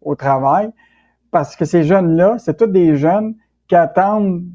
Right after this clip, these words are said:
d'avoir un rendez-vous pour leur permis de conduire ou leur, euh, leur, euh, leur, euh, certificat de, d'études de conduite.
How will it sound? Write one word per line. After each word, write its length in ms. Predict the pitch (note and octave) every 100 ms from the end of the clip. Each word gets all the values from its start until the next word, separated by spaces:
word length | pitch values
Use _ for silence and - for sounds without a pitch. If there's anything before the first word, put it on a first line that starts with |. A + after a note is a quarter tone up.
| D3+
d'avoir 520 | D#3 C#3+ C#3+ E3 F3+
un 100 | E3
rendez-vous 420 | D3+ E3 D#3 E3
pour 140 | G3 D#3+
leur 240 | D#3 -
permis 320 | F3+ D#3 E3+
de 40 | -
conduire 600 | E3+ D#3 C#3+ D3+ F#3+ G3+ -
ou 240 | E3+ D#3 D#3
leur, 260 | D3+ D3+
euh, 540 | C3+ D3+ D3 D3 D3 D3
leur, 240 | C#3+ D3
euh, 260 | C#3+ C#3+ C#3+
leur, 300 | C#3 C#3 C3
euh, 160 | C3+ C3
certificat 520 | - D#3 - - G3+
de, 280 | E3 D3+ D3
d'études 380 | C#3 D3 F#3 D#3
de 100 | E3
conduite. 500 | D3 D3 C3 D3+